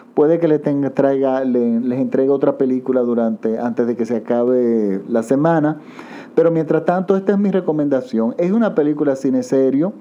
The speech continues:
Es, hay que verla porque véanla en sus, en la mejor resolución que la puedan, eh, ver y s-, súbanle el volumen al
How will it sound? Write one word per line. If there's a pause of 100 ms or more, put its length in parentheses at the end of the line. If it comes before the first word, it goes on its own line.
(440)
Es,
hay
que
verla (300)
porque (120)
véanla
en
sus,
en
la
mejor
resolución
que
la
puedan,
eh,
ver (100)
y (640)
s-, (180)
súbanle
el
volumen (100)
al